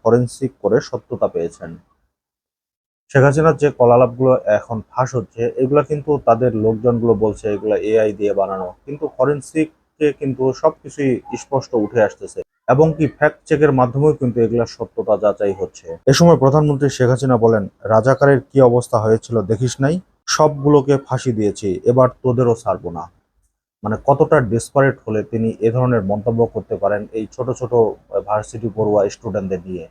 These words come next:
যারা তাদের হাঁটুর বয়সের সমানও না, তাদেরকে নিয়ে এইভাবে তিনি মন্তব্য করছিলেন। আর জনসম্মুখে এসে তিনি, আহ, এক এক রকম কথা বলতেন, মানুষের সিম্প্যাথি গ্রো করার চেষ্টা করতেন, কিভাবে কান্নার নাটক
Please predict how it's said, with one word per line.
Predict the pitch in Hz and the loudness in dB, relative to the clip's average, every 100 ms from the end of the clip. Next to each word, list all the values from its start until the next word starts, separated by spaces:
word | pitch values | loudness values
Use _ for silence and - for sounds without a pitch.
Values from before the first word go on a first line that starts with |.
| _ _ _ _ | _ _ _ _
যারা | - 139 | 0 2
তাদের | 151 151 151 123 | 4 2 2 2
হাঁটুর | 110 117 151 | -2 2 2
বয়সের | 120 127 127 139 120 | 4 4 4 -2 -8
সমানও | - 120 120 101 | -8 -4 -4 -4
না, | 85 82 - _ | -10 -14 -18 _
তাদেরকে | - 135 131 131 | 0 2 2 0
নিয়ে | 120 127 175 - | -2 0 -2 -4
এইভাবে | 123 123 120 120 | -4 -2 -2 -2
তিনি | 113 107 | -4 -6
মন্তব্য | 104 107 101 101 92 | -4 -4 -4 -6 -6
করছিলেন। | 90 92 _ 82 78 _ _ - | -10 -16 _ -16 -16 _ _ 0
আর | 120 | 0
জনসম্মুখে | 110 135 147 151 147 143 151 | 2 0 2 0 -2 0 2
এসে | 127 - 127 | 2 0 -2
তিনি, | 131 139 127 | 0 0 -2
আহ, | - 107 101 | -2 -2 -2
এক | - 117 | -4 -6
এক | 131 123 | -4 -2
রকম | 113 117 - | -2 -2 -4
কথা | 113 113 | -2 -2
বলতেন, | 104 95 98 | -2 -6 -6
মানুষের | 101 113 117 120 | -2 -2 -4 -6
সিম্প্যাথি | 107 - 127 131 120 | -8 -4 -4 -2 -2
গ্রো | 107 120 | 0 0
করার | 113 117 - | 2 0 -2
চেষ্টা | 110 - | -8 -8
করতেন, | 101 101 101 98 | -8 -8 -10 -10
কিভাবে | 127 127 131 | -2 0 0
কান্নার | - 117 117 120 | -2 -2 0 0
নাটক | 117 110 107 | 0 0 0